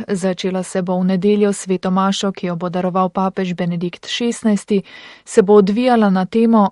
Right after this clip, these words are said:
Katoliška cerkev na Bližnjem vzhodu, občestvo in pričevanje. Kot geslo pa je bil izbran stavek iz apostolskih del:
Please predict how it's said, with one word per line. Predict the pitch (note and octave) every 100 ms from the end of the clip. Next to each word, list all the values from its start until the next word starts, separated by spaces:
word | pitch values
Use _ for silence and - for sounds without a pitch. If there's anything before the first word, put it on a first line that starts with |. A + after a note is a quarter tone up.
| -
Katoliška | G3+ F#3+ F#3+ F#3 F3 - F#3
cerkev | - A3 G#3+ G3+
na | F#3 F#3
Bližnjem | F#3+ G3 F3+ F#3+ F3+
vzhodu, | F#3 F3+ - A#3 A#3+ A3+ F#3+ -
občestvo | F#3 - - A3 G#3+ - A3 A3
in | G#3+ G#3
pričevanje. | G#3 A3 - A3+ G3 F3+ F3+ F3+ - - - - _
Kot | G#3 F#3
geslo | G3+ G3+ - G#3+ G3+
pa | F#3+
je | F3+
bil | F#3 F#3+
izbran | F3+ F3 G3+ G3 G3
stavek | - G#3+ G#3 G3+ G3
iz | G3 F3
apostolskih | F#3+ G#3+ - G#3 F#3+ - G3+ F3+ F#3
del: | F#3+ F3+